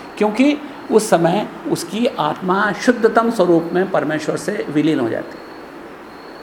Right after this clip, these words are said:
जैसे गुरुदेव ने अपनी शरीर की अंतिम इच्छा में लिखा था कि मेरे मृत्यु के बाद मात्र अग्नि संस्कार किया जाए,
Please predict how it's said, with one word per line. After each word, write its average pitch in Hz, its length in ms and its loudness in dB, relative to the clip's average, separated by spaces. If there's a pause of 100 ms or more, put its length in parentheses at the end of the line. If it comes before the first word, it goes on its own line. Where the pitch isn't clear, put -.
(140)
जैसे 143 200 2
गुरुदेव 156 340 6
ने 175 100 4
अपनी 180 340 2 (720)
शरीर 175 340 4
की 220 240 -2
अंतिम 170 340 2
इच्छा 180 260 2
में 180 80 8
लिखा 170 240 6
था 165 180 4 (480)
कि 180 60 6
मेरे 170 260 8
मृत्यु 156 360 4
के 165 120 6
बाद 160 320 4 (300)
मात्र 165 480 2
अग्नि 160 240 4
संस्कार 147 440 2
किया 127 180 -2
जाए, 123 180 -4